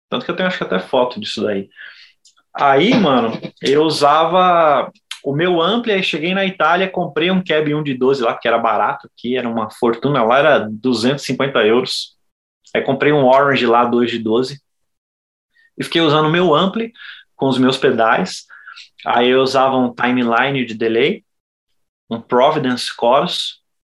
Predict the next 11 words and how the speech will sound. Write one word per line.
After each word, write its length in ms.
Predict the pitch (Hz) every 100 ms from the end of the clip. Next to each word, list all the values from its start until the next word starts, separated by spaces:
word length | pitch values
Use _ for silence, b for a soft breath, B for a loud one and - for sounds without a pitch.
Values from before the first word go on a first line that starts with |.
| -
um 100 | 127
B 100 | 131
B 140 | 131 160
preamp, 420 | 156 143 170 185 - _ _ _ _ _ _ -
um 60 |
afinador, 680 | 156 165 156 139 156 208 214 -
um 80 | 139
wah 300 | 135 135 180
e 80 |
o 40 | 202
Shiva. 440 | - 123 104 104